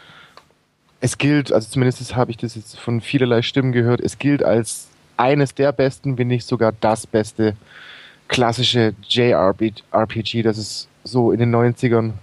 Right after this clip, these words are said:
auf den sechzehn-Bit-Konsolen gegeben hat. Ja,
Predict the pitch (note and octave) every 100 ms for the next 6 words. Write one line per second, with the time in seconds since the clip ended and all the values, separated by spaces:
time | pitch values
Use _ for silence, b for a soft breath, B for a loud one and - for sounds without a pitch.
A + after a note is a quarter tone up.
0 | - A2 - B2 A#2 A#2+ A#2+ A#2 A2 A#2+
1 | - A2+ A2+ A2 G#2+ G2+ - A2 G#2 G#2
2 | G2+ - - _ B B B2 B B B
3 | B B B B B B B B B B
4 | - - B2+ B2+ G#2+ G#2